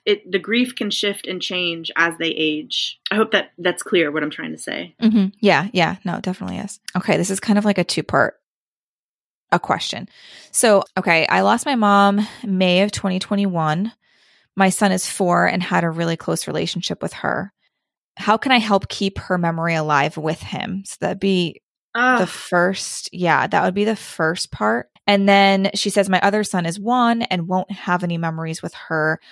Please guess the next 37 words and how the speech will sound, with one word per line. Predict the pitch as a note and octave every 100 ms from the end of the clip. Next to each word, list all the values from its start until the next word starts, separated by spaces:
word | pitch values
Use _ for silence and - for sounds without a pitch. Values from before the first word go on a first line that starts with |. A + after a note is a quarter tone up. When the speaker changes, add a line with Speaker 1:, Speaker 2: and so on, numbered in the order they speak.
| - -
Speaker 2:
I | F#3
want | G3 G3
both | F#3+ F#3 F#3+
my | F3+
boys | E3+ E3 E3+
to | -
know | E3 D#3
how | F3 D#3+
much | D#3+ D#3
she | - E3
loved | D#3 F3 F3+ F#3
them | F3 E3+
and | E3+ E3
to | E3
keep | - F3+ -
her | F3+
memory | E3+ D#3+ E3
alive | D#3 D#3 D3+ D#3
in | D#3+
a |
natural | D3+ D3+ D#3+ - D3
way. | - - G3+ - _ - - _
Is | F#3+ F3
there | G3
anything | G3+ A#3+ - A#3 G#3
I | - F3+
should | - F3+
specifically | - F3+ F#3+ F3+ F3 F3
not | E3 D#3+ D#3+ -
say | - E3 D#3 D3+
when | - E3
talking | D#3+ - E3 D#3+
to | E3+
them | D#3+ D3 -
about | E3+ D3 - -
death?" | - - - _ _ _ _ _ _ _ _ _ _ _ _ _ _ _ _ -
Speaker 1:
Oh, | B3 E4+